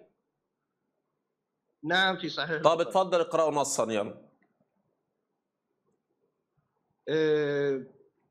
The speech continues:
Speaker 1: قريت لك النص
Speaker 2: لا، حضرتك
Speaker 1: الحديث
Speaker 2: اقرأه
Speaker 1: تتكلم
Speaker 2: نصا،
Speaker 1: عليه؟
Speaker 2: يلا، افتح صحيح البخاري واقرأه نصا، اتفضل.
Speaker 1: آه، ورد، آه، في،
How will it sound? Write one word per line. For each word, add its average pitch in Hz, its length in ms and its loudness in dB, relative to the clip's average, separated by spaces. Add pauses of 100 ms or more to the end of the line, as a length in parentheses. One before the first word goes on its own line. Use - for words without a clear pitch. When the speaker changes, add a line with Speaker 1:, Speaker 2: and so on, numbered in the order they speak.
(800)
Speaker 1:
قريت 226 340 2
لك 247 360 -2
النص 165 440 2
Speaker 2:
لا، 180 120 8
حضرتك 185 340 2
Speaker 1:
الحديث 240 260 2
Speaker 2:
اقرأه 185 280 4
Speaker 1:
تتكلم - 120 4
Speaker 2:
نصا، 247 220 4
Speaker 1:
عليه؟ 135 160 2
Speaker 2:
يلا، 135 240 2
افتح 185 260 0
صحيح 165 200 -2
البخاري 185 380 0
واقرأه 160 320 0
نصا، 123 360 -2
اتفضل. 104 400 -2 (2500)
Speaker 1:
آه، 151 640 4 (1080)
ورد، 208 520 0
آه، 175 680 4 (120)
في، 190 340 2